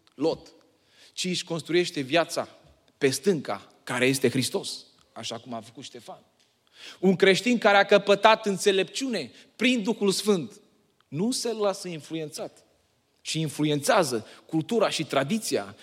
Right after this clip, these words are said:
într-un mod autentic scriptural. Nu se lasă influențat de niciun val din lume.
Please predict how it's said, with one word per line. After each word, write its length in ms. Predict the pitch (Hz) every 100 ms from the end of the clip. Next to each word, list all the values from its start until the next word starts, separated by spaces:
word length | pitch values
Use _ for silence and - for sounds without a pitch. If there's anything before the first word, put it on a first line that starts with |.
| -
într-un 400 | 180 180 - 180
mod 260 | 202 226 202
autentic 680 | 190 185 185 208 208 208
scriptural. 680 | - - 190 - 226 226 175 - - _ _ _ _ _ _ _ -
Nu 200 | 208 302
se 180 | -
lasă 300 | 247 254 -
influențat 540 | 254 226 240 240 254 220
de 60 |
niciun 300 | 254 254 254
val 240 | 233 269 247
din 160 | 247
lume. 320 | 254 254 202